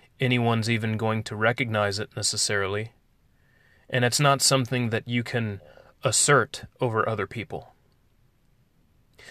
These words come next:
In some circles, you could argue that you could assert it over your wife if you get married. I'm not gonna go to that place in this podcast. All I'm gonna say is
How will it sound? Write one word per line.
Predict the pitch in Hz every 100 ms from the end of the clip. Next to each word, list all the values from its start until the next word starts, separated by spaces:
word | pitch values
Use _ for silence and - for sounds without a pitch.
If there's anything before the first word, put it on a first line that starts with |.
| - - -
In | 147 143
some | - 165 156
circles, | - 147 135 147 127
you | 127
could | 123 127
argue | 123 127 123 117
that | 113
you | 101 120
could | 120 113
assert | 107 - 127 113
it | -
over | 127 120
your | 113 110
wife | 110 113 113 -
if | 107
you | 120
get | 113 -
married. | 120 117 117 113 110 _ _ _ _ _ _ _ _ _ _
I'm | 143 135
not | 135
gonna | 123 120
go | 110 117 113 110 104 95 _ _ _ _ _ _ _ _ _
to | -
that | 113 107 -
place | 120 101 101 - - - _ _ _ _ _ _ _ _
in | - 107
this | 98
podcast. | - 107 101 107 101 -
All | 127
I'm | 123 113
gonna | 104
say | - 113 104 101
is | 101 101 95 95